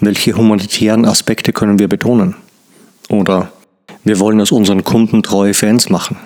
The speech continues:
Was gehen wir zuerst an?“ Aus dem Kartenset eins. Und Fragen wie: „Unsere Kunden lieben unser Angebot sehr. Was genau lieben sie daran und warum?“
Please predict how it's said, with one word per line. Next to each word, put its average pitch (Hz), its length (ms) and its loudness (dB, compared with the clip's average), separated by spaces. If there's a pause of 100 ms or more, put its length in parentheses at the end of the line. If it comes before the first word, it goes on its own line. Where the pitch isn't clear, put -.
(220)
Was 95 240 0
gehen 98 240 2
wir 98 140 2
zuerst 104 400 -2
an?“ 175 160 -2 (340)
Aus - 140 -6
dem - 140 -2
Kartenset - 500 -2
eins. 101 460 0
Und 113 200 -2
Fragen 104 400 2
wie: 98 320 4 (460)
„Unsere 107 260 0
Kunden 107 360 2
lieben 123 280 4
unser 113 300 2
Angebot 98 340 2
sehr. 107 320 0 (360)
Was 95 200 -2
genau 95 300 0
lieben 123 240 4
sie 117 120 0
daran 90 280 2
und 92 120 2
warum?“ 101 340 0